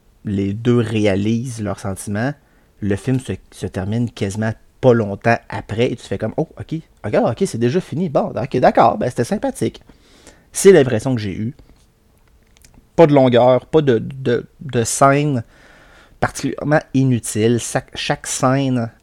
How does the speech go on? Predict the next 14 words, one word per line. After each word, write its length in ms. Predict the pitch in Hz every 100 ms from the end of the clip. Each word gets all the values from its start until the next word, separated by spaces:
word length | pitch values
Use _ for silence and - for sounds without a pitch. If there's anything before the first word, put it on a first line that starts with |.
| -
apporte 460 | 107 - 147 -
quelque 320 | - 113 107
chose, 520 | 107 110 110 113 107 - _ _
euh, 240 | - 87 - -
à 80 |
l'histoire. 760 | 110 104 - 98 92 107 - - - - _ _ _ _ -
Et 400 | 127 131 131 - _ _ -
ça 220 | - 127
arrange 160 | 110 120
justement 320 | - 104 110
le 80 | 107
fait 240 | - 110
que 100 | - 98 _ _ _ _ _
tu, 240 | - 104